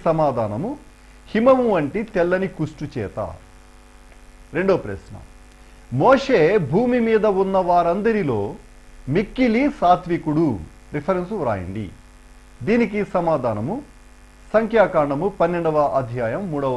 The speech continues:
వచనం. మూడో ప్రశ్న, వారు కోసిన ద్రాక్ష గెలను బట్టి ఆ స్థలమునకు ఏ పేరు వచ్చెను? దీనికి సమాధానము, ఎష్కోలు లోయ.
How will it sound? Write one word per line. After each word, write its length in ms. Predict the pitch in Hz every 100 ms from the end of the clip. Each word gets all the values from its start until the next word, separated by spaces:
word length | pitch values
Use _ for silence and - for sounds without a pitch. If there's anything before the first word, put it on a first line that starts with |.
| 113
వచనం. 320 | 98 110 87 - - - - - - - - - 127
మూడో 160 | 160 151
ప్రశ్న, 260 | 123 101 - 175 - - - - - - -
వారు 240 | 156 202 208
కోసిన 340 | 247 269 262 233 214 165
ద్రాక్ష 300 | 185 208 - 220 175
గెలను 300 | 165 185 214 180
బట్టి 300 | 165 165 160 110 123 - - - - - -
ఆ 100 | 127 151 147
స్థలమునకు 640 | - 226 226 220 202 208 208 170
ఏ 40 | 185 -
పేరు 220 | 190 185 175
వచ్చెను? 380 | 156 - 127 143 92 - - - - - - - -
దీనికి 340 | 131 226 190 202 175
సమాధానము, 640 | 151 143 135 113 101 123 247 - - - - - -
ఎష్కోలు 680 | 180 180 - - 202 202 196
లోయ. 220 | 156 127